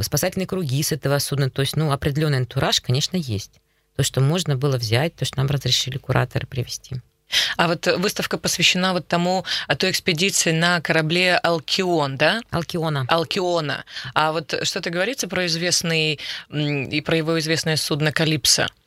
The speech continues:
Speaker 1: Про «Калипсо» нет, но все дело в том, что у него все судна дополняют друг друга.
Speaker 2: Мгм.
Speaker 1: То есть он очень редко совершает,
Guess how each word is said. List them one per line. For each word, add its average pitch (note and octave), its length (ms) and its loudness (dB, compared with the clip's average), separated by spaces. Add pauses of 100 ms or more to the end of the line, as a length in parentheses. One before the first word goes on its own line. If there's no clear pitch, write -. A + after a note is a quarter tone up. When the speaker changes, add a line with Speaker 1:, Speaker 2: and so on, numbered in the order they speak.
(360)
Speaker 1:
Про G3 160 0
«Калипсо» A#3+ 420 0
нет, D4 320 0
но G#3 520 2
все F#3 160 -2
дело G#3+ 180 2
в - 60 -8
том, C4+ 180 0
что - 220 -2
у F#3+ 40 2
него G3+ 340 0
все G3 520 2
судна A3 440 -2
дополняют F3+ 440 2
друг F3 220 0
друга. C#3 400 2
Speaker 2:
Мгм. E3 500 0
Speaker 1:
То D#3+ 120 2
есть - 140 0
он F3 120 2
очень G3 220 0
редко G3 340 0
совершает, D3+ 800 2